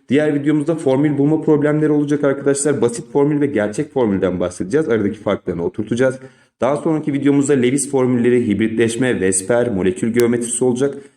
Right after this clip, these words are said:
Sonra organik kimyaya giriş yapmış olacağız. Temelimizi attıktan sonra alkanlardan başlayacağız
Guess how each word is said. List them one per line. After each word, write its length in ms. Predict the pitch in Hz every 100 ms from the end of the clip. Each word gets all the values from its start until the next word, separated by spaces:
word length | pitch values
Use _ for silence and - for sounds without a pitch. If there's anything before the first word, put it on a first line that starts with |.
| _
Sonra 520 | - 170 117 110 143 -
organik 400 | 139 120 117 110
kimyaya 500 | 104 95 104 135 127 - 117
giriş 280 | 117 110
yapmış 340 | 104 85 104 -
olacağız. 460 | 120 117 127 123 - - - _ _ _ -
Temelimizi 460 | 117 107 104 104 107
attıktan 400 | - 95 107 95
sonra 340 | 98 85 82
alkanlardan 720 | 104 107 104 107 101 90 85 85
başlayacağız 580 | 107 - 107 110 117